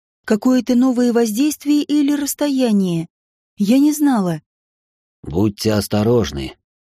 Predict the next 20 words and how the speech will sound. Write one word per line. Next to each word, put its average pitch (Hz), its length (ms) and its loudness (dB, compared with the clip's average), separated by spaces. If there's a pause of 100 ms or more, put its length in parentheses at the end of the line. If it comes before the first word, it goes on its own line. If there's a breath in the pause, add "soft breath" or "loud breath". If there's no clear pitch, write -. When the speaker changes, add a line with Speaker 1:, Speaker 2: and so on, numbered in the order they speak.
(120)
Speaker 2:
Они 92 320 -2
хотят 110 420 -2
устроить 110 480 0
ловушку. 110 640 -2 (640)
Мы 82 300 -2
не 95 180 0
можем 101 500 2
подойти 101 460 -2
ближе. 95 540 -2 (640)
Они 98 360 -2
снова 123 440 0
возьмут 113 460 0
нас 107 200 -2
под 101 200 -4
контроль 101 580 -2 (160)
и 80 80 -6
заставят 101 600 -2
на 107 140 0
вас 107 200 -2
напасть. 101 640 -4